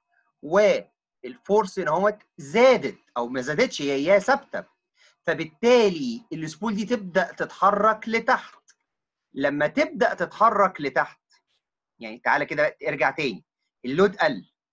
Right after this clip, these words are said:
فاللود لما يقل احنا اتفقنا ان السبول المفروض انها تتحرك لفوق، تفتح المسار زيادة عشان الفلو ريت يوصل زيادة والسرعة تزيد. انما اللي هيحصل ان البي واحد ثابتة، البي اتنين هي اللي قلت،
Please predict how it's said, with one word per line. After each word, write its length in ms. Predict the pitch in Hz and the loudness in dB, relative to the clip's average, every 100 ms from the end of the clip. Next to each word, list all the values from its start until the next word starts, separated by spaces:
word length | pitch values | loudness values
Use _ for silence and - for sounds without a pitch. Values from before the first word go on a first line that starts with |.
| _ _ _ | _ _ _
فاللود 300 | 127 127 185 | -2 0 0
لما 220 | 180 175 | 0 0
يقل 200 | 165 190 | 0 0
احنا 160 | 180 160 | 0 -2
اتفقنا 440 | 151 - 190 175 | -4 -2 0 0
ان 140 | 165 160 | -4 -6
السبول 520 | 151 139 - 196 208 | -6 -8 -6 -2 0
المفروض 720 | 190 165 156 208 220 - _ - | 2 0 0 0 0 -2 _ -6
انها 140 | 127 | -4
تتحرك 480 | 123 - 160 175 208 | -4 0 2 2 -2
لفوق، 420 | 196 277 208 _ _ _ _ _ _ - | -2 0 0 _ _ _ _ _ _ -10
تفتح 300 | 185 - 170 | -6 -4 -2
المسار 340 | 185 175 220 | -2 0 -2
زيادة 500 | 185 226 277 180 - _ | -2 2 2 2 -6 _
عشان 440 | - - 156 185 - | -10 -4 -2 -2 -4
الفلو 260 | 131 165 170 | -10 0 2
ريت 200 | 185 196 | 2 -2
يوصل 300 | 190 208 180 | -4 -6 -6
زيادة 480 | 180 196 220 247 - _ _ | -2 0 0 -2 -4 _ _
والسرعة 480 | - - 220 220 226 | -16 -2 4 4 2
تزيد. 400 | 175 277 202 - _ _ _ | 0 -4 -4 -8 _ _ _
انما 300 | 156 190 302 302 | -4 0 2 2
اللي 160 | 220 202 | 2 0
هيحصل 480 | 180 208 - 240 - _ _ 127 | 0 -4 -2 -4 -4 _ _ -14
ان 140 | 123 | -12
البي 380 | 123 117 214 269 | -14 -10 -4 0
واحد 380 | 233 - 185 - | 2 0 -4 -4
ثابتة، 380 | 190 - - - _ | -4 -4 -6 -8 _
البي 360 | 117 95 123 240 | -16 -14 -2 -2
اتنين 400 | 262 202 220 208 | -2 -4 -4 -2
هي 280 | 180 208 196 | -2 0 0
اللي 180 | 156 156 | 0 -2
قلت، 320 | 170 185 | -2 -4